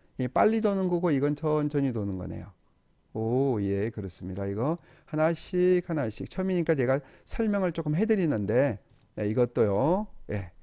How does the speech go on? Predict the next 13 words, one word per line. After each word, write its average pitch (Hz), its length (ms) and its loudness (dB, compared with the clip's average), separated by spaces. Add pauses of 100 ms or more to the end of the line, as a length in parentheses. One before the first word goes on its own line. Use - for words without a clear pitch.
(180)
가로로, 156 680 2 (360)
예, 101 400 -6
가로로 131 640 -2 (260)
또는 143 180 -2
아래 113 240 2
내려오니까 110 460 0
세로로 185 500 4
이렇게, 127 640 2 (400)
그렇죠? 202 580 -2 (120)
오, 104 380 -4
그렇습니다. - 520 -12 (320)
이렇게 98 280 -6
클릭하면은 123 680 -2